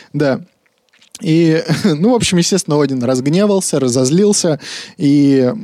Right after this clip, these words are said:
<laughs> и так получилось, что, Один сказал Локи: «Вот это ожерелье, надо у нее украсть. Пускай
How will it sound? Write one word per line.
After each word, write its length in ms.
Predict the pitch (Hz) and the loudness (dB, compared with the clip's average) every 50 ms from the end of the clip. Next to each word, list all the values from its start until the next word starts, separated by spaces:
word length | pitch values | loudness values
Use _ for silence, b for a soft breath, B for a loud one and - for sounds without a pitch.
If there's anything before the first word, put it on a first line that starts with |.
| - 117 110 113 131 131 127 123 123 - | -10 -10 -8 -6 -6 -4 -2 -2 -2 -2
<laughs> 1120 | - - - 202 - - 277 - - 285 - _ - - - - - - - - 143 - | -2 -2 -2 -2 -2 -2 -6 -4 -4 -6 -6 _ -16 -20 -18 -14 -12 -12 -10 -12 -12 -6
и 120 | - 156 147 | -4 -2 -2
так 180 | 170 170 - | -2 -2 -2
получилось, 500 | - 170 170 170 - - 220 247 220 170 | 0 0 0 0 2 2 2 2 2 2
что, 540 | - - - - 147 139 135 131 127 123 - - - - - - - - - - - - - - - - - - - - - _ _ _ - - | 0 -2 -2 0 0 2 2 2 2 0 0 -2 -6 -14 -14 -14 -12 -14 -14 -14 -14 -18 -18 -18 -20 -20 -20 -20 -20 -20 -20 _ _ _ -4 -2
Один 340 | 165 170 170 160 156 - - - _ _ - | -2 0 0 -2 -2 -4 -10 -18 _ _ -14
сказал 380 | - - - 156 139 143 123 | -12 -6 -4 -2 0 0 0
Локи: 400 | 123 123 120 117 - - 117 120 B B B B B B B B | 0 -2 -4 -6 -8 -10 -16 -16 B B B B B B B B
«Вот 320 | 135 143 170 170 165 - - _ _ _ _ _ - | -4 -2 -2 -2 -4 -8 -20 _ _ _ _ _ -4
это 240 | 165 160 156 160 147 | -4 -4 -2 0 -2
ожерелье, 540 | 143 151 160 175 214 220 196 135 113 - - _ _ _ _ - | 0 0 0 0 0 0 -2 -2 -4 -6 -14 _ _ _ _ -14
надо 280 | - 147 160 156 143 135 | -8 -4 -4 -2 -2 -4
у 40 | |
нее 180 | 131 131 127 127 | -4 -4 -4 -4
украсть. 560 | 131 123 - 123 120 117 120 - - - _ _ _ _ - | -6 -8 -8 -10 -10 -10 -12 -14 -20 -20 _ _ _ _ -14
Пускай 640 | - 143 - - 160 147 131 117 117 123 - - | -12 -12 -8 -4 -2 -2 -2 -2 -6 -10 -12 -14